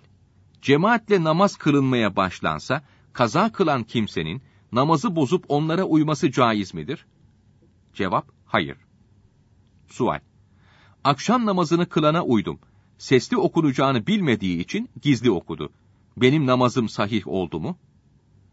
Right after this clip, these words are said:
Cevap. Elbette sizinki sahih olur. Onun da bilmemesi özür olur. Kasten yapsaydı vacibi terk etmiş olurdu.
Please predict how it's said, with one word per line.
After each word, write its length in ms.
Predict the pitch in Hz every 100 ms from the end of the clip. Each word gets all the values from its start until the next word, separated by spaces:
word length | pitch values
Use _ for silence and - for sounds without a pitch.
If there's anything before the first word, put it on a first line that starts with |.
| _ _ _ _
Cevap. 340 | - 90 73 - _ _ _ _ _ _
Elbette 540 | 220 185 185 - 208 -
sizinki 480 | 156 156 165 208
sahih 420 | 196 170 143 160 -
olur. 360 | 87 76 - _ _ _ _ -
Onun 300 | 127 208 170
da 160 | 107
bilmemesi 600 | 180 170 123 117 - 208 -
özür 280 | 113 104
olur. 240 | 85 73 73 _ _ _ _ _
Kasten 460 | - 175 - 120 95
yapsaydı 540 | 95 - 135 143 180 - _
vacibi 480 | 110 127 120 120 180
terk 280 | 160 120 -
etmiş 320 | 87 90 -
olurdu. 380 | 80 76 67